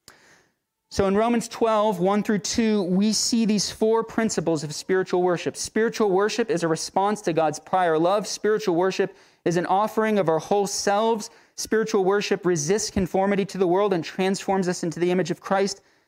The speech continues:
Spiritual worship clarifies God's will. Guys, what can we give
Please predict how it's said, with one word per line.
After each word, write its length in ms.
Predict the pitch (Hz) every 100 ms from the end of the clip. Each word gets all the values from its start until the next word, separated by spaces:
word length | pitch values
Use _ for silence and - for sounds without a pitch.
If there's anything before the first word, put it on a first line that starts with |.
| _
Spiritual 560 | - - 202 202 202 170
worship 400 | 175 180 175 -
clarifies 760 | - 175 175 160 - 143 131 -
God's 380 | 139 139 135
will. 380 | 139 131 117 127 - _ _ _ _ _ _ _ _ _ - - - - - - - _ _ _ _ _ _ _ _ _ _ _ _
Guys, 220 | 196 185
what 300 | 170 214 233
can 240 | - 214 202
we 160 | 190
give 600 | 151 143 214 196 147 156